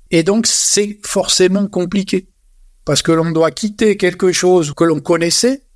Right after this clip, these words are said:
ou dans certains cas de figure, eh bien, c'était, euh,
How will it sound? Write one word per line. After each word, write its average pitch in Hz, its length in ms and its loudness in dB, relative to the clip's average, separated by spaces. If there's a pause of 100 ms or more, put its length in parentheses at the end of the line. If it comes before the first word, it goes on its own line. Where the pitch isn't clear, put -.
(140)
ou 208 340 0
dans 165 240 -2
certains 185 400 0
cas 180 180 0
de - 60 -8
figure, 185 720 0 (360)
eh 151 80 -2
bien, 147 180 0
c'était, 156 520 2
euh, 127 320 -4